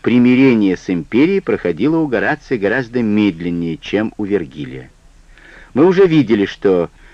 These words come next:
после ранних республиканских стихотворений Гораций до конца тридцатых годов не затрагивал политических вопросов и вернулся к ним только во время борьбы с Антонием, привлёкшей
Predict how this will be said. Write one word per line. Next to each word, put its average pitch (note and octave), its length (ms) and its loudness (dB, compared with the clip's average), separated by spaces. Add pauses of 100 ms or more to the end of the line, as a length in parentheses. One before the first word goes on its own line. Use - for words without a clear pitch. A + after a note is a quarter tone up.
(100)
после A2+ 320 2
ранних G#2+ 520 0
республиканских G2 960 -4
стихотворений E2+ 840 -6 (340)
Гораций C3 680 0
до A2 140 2
конца G#2+ 420 -2
тридцатых F2+ 580 -6
годов D3+ 440 -2 (300)
не B2 180 4
затрагивал C3+ 720 0
политических - 760 -6
вопросов - 580 -8 (320)
и A#2 140 -2
вернулся B2+ 440 2
к C#3 80 -14
ним D#3 140 0
только C#3+ 300 -2
во G2+ 120 0
время G#2 300 0
борьбы G2+ 600 -2
с - 120 -16
Антонием, C#3 720 -2 (400)
привлёкшей G2+ 760 0